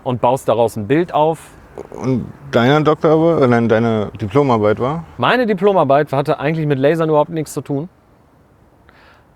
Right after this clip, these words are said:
Speaker 1: Ähm, ich hab äh, an einem, äh, ähm, an einem Projekt von der esa mitgearbeitet.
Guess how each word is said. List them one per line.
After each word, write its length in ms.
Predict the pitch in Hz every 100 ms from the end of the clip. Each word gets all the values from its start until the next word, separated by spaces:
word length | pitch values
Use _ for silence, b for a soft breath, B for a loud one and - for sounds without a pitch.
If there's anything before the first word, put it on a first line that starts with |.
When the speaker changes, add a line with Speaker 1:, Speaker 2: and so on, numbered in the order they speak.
| -
Speaker 1:
Ähm, 520 | 127 131 131 131 131 - - - - - - - - -
ich 220 | - 170
hab 160 | 170 170 - - - B B B B - -
äh, 20 |
an 320 | 139 139 139
einem, 280 | 147 143 143
äh, 40 | 135
ähm, 1300 | 110 131 131 127 127 127 123 123 - 120 123 120
an 60 | -
einem 180 | 127 131
Projekt 600 | - 120 135 - - - -
von 220 | - 131
der 120 | 127 - 139
esa 380 | 190 131 90
mitgearbeitet. 800 | 90 87 - - 80 85 104 240